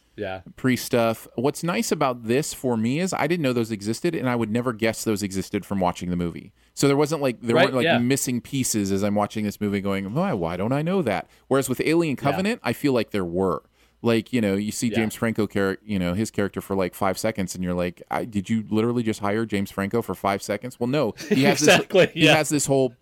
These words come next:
Speaker 2: preview thing that I'm supposed to watch to understand, you know,
Speaker 1: Yeah.
Speaker 2: stuff. It, it's just, you know, I think there's a good way to do that and a bad way to do that, and I felt like Blade
Speaker 1: Yeah.
Speaker 2: Runner did it well. So that's cool. I didn't even know those existed.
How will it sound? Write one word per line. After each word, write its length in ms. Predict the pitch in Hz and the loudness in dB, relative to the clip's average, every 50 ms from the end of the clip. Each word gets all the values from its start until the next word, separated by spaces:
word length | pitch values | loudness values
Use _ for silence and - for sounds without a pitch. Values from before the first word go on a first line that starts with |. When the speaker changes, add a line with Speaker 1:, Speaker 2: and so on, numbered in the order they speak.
| - | -10
Speaker 2:
preview 720 | - - 180 196 214 180 151 131 120 113 110 110 107 104 - _ | -4 -2 0 0 0 2 2 4 4 4 4 2 0 -2 -6 _
thing 220 | - 123 113 107 104 | -2 0 0 2 2
that 100 | 107 104 | 0 0
I'm 140 | 101 104 | 0 -2
supposed 320 | - - - 110 101 - - | -2 0 0 0 0 0 0
to 80 | 113 | 0
watch 300 | 101 101 95 98 - - | 2 2 2 0 -2 -2
to 100 | - 117 | -2 0
understand, 720 | 107 104 104 104 - - - 113 107 107 107 104 104 98 - | 0 0 0 -2 -4 -2 -2 0 0 0 0 -2 -2 -4 -4
you 120 | - 113 101 | -4 -2 0
know, 280 | 95 92 90 92 92 _ _ _ _ _ _ _ _ _ _ - | 0 0 -2 -2 -6 _ _ _ _ _ _ _ _ _ _ -4
Speaker 1:
Yeah. 120 | 120 110 | -2 0
Speaker 2:
stuff. 220 | 104 113 98 - | 2 2 2 2
It, 180 | - 185 202 196 | 2 2 0 0
it's 80 | 202 - | -2 -2
just, 180 | 214 190 - 202 | -2 -2 -2 -2
you 100 | 202 180 | -2 0
know, 100 | 143 135 | 2 2
I 120 | 131 147 | 0 0
think 160 | - - 175 | -2 -2 -2
there's 120 | 175 151 123 | -2 -2 0
a 60 | 113 | 0
good 140 | 127 139 127 | 0 2 2
way 120 | 120 117 | 2 0
to 80 | 110 101 | 0 0
do 140 | 101 104 | 0 0
that 100 | 101 101 95 | 2 2 0
and 60 | 78 | -2
a 40 | 92 | -2
bad 240 | 85 92 98 101 107 | -2 0 0 0 0
way 120 | 98 92 87 | -2 -2 -2
to 60 | 87 | -4
do 180 | 82 - 87 82 | -4 -4 -4 -2
that, 260 | 87 87 87 87 - - | -2 -2 -2 -2 -4 -4
and 140 | 98 92 | -4 -4
I 80 | 90 90 | -4 -4
felt 240 | - - 101 98 87 | -4 -2 -2 -2 0
like 160 | 95 92 - | -2 -2 -2
Blade 200 | - 92 90 85 | -2 -2 -2 -2
Speaker 1:
Yeah. 80 | 90 85 | -2 -2
Speaker 2:
Runner 120 | 85 85 | -2 -2
did 160 | 82 82 90 87 | -2 -2 -2 -2
it 80 | - | -2
well. 300 | 85 92 90 85 82 82 | -2 0 0 0 0 -2
So 460 | - - - 92 85 85 85 87 92 - | -4 -4 -4 -2 -2 -2 -4 -4 -4 -2
that's 160 | 156 175 - | -2 -2 0
cool. 160 | - 226 151 | 2 2 2
I 80 | 104 101 | 2 2
didn't 140 | 208 214 113 | 0 -2 -2
even 120 | 110 104 | -2 0
know 100 | 104 - | 0 0
those 180 | 202 208 196 - | 0 0 -2 -4
existed. 440 | - - - 101 90 - - 90 | -6 -8 -8 -8 -6 -6 -8 -10